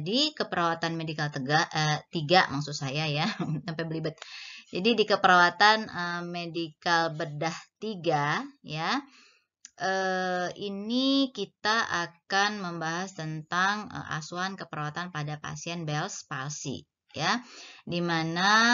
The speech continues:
eh, Bell palsy ini adalah kelumpuhan dari nervus facial perifer, ya. Terjadinya secara akut, ya, dan penyebabnya tidak diketahui. Itu yang perlu kalian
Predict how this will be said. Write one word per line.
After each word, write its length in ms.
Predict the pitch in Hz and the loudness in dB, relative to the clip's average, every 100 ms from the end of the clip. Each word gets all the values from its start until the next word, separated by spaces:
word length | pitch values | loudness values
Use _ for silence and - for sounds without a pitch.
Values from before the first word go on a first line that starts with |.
| 247 - | 6 4
eh, 260 | 165 165 156 | 0 0 2
Bell 240 | 160 165 | 2 2
palsy 560 | 160 156 170 165 - 160 | 0 -2 -2 -6 -4 -4
ini 160 | 190 196 | -2 0
adalah 640 | 165 151 151 151 180 190 | 0 2 0 0 0 0
kelumpuhan 960 | 175 165 165 160 156 165 190 202 214 170 | -2 -2 -2 -6 -6 -2 0 2 2 2
dari 560 | 151 147 147 180 202 | 2 2 0 0 -2
nervus 560 | 170 151 156 180 190 - | -2 -4 -4 -4 -4 -4
facial 480 | 160 156 170 170 165 | -6 -4 -2 -2 -2
perifer, 560 | 165 180 185 156 135 151 _ _ _ _ | -2 0 4 4 4 -4 _ _ _ _
ya. 320 | 156 175 240 247 - - - _ - | -2 0 0 -2 -16 -20 -20 _ 4
Terjadinya 880 | 208 190 190 175 185 180 196 240 269 | 4 8 6 6 2 0 4 4 4
secara 560 | 226 190 165 - 139 | 2 2 2 2 -2
akut, 720 | 139 151 156 160 180 226 254 _ | -2 -4 -2 2 4 2 0 _
ya, 400 | 160 160 165 214 | -2 2 2 2
dan 320 | 165 165 208 | 2 0 0
penyebabnya 560 | 175 165 151 139 180 202 | -2 -2 -2 -2 -4 -6
tidak 240 | 175 165 | -4 -4
diketahui. 800 | 170 175 165 277 233 226 208 220 233 _ _ _ | -6 -6 -4 -4 -2 0 0 -4 -8 _ _ _
Itu 240 | 190 185 226 | -8 0 2
yang 320 | 196 190 214 | 4 2 0
perlu 240 | 165 180 | -2 -2
kalian 320 | 180 156 165 | -2 -4 -4